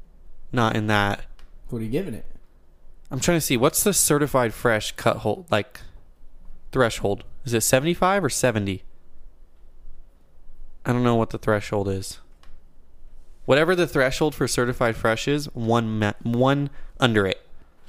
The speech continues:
Speaker 2: Oh,
Speaker 1: Uh,
Speaker 2: so it's almost there.
Speaker 1: Almost certified fresh, but not quite certified fresh. I don't know how much it is.
Speaker 2: I don't know, but that's fair. Whatever it is, that's fair.
Speaker 1: Sort by tomato meter.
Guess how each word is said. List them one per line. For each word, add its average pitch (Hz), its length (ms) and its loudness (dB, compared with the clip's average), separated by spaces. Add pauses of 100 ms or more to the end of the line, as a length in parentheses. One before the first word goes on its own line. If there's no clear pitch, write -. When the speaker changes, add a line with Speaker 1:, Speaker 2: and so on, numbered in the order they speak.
Speaker 2:
Oh, - 120 0
Speaker 1:
Uh, - 40 -2
Speaker 2:
so 113 200 -6
it's 101 100 -8
almost 135 420 -2
there. - 300 -16
Speaker 1:
Almost 143 580 2
certified 117 380 0
fresh, 107 240 0
but 110 120 -2
not 107 220 2
quite 101 280 0
certified 98 440 -4
fresh. - 440 -4 (840)
I 123 60 0
don't 156 100 4
know 170 120 4
how 156 140 2
much 151 200 0
it 139 80 2
is. 147 320 -2 (640)
Speaker 2:
I - 40 -4
don't 339 120 -2
know, 185 100 -2
but 185 80 -4
that's 214 160 -2
fair. 110 260 -4 (460)
Whatever 180 280 0
it 147 80 0
is, 113 140 0
that's 120 160 -2
fair. - 280 -8 (120)
Speaker 1:
Sort - 500 0
by 123 240 2
tomato 110 520 0
meter. 120 460 0